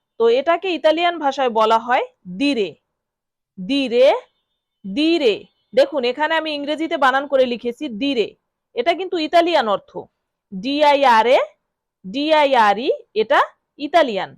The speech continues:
মানে দিরে। উচ্চারণ কি হবে? দিরে। আমি বাংলায় আবার লিখে দিয়েছি দয় রস্যিকারে দি, রয়েকারে রে, দিরে।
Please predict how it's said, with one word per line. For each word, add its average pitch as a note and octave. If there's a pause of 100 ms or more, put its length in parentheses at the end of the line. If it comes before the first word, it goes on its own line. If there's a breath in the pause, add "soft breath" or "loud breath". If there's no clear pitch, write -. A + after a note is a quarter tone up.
(120)
মানে C4+
দিরে। B3
উচ্চারণ C#4+
কি D#4
হবে? D#4+
দিরে। A#3
আমি A#3+
বাংলায় B3
আবার D4
লিখে B3+
দিয়েছি B3
দয় A#3
রস্যিকারে A#3
দি, B3
রয়েকারে G3+
রে, F3+
দিরে। G#3+